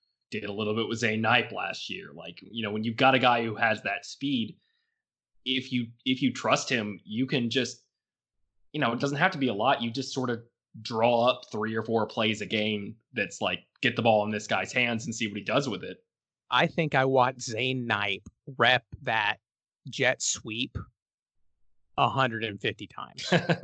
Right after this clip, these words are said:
Speaker 2: Like, over the course of last year, like, he wasn't, like, quite healthy enough to play, and they were, like, mid-season, and, like, "I think we're just gonna redshirt him," but when he was healthy enough to, like, get back to practice,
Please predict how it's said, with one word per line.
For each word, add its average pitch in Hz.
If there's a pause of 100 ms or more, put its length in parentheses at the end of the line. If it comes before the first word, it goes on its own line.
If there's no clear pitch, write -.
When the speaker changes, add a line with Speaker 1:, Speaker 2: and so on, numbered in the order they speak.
(580)
Speaker 2:
Like, 139
over 156
the 151
course 160
of 147
last 127
year, 135
like, 120
he 143
wasn't, 156
like, 135
quite 139
healthy 139
enough 127
to 113
play, 143
and 110
they 127
were, 131
like, 117
mid-season, 139
and, 127
like, 113
"I -
think 254
we're 302
just 165
gonna 107
redshirt 135
him," 143
but 117
when 113
he 120
was 110
healthy 127
enough 127
to, -
like, 107
get 113
back 117
to -
practice, 120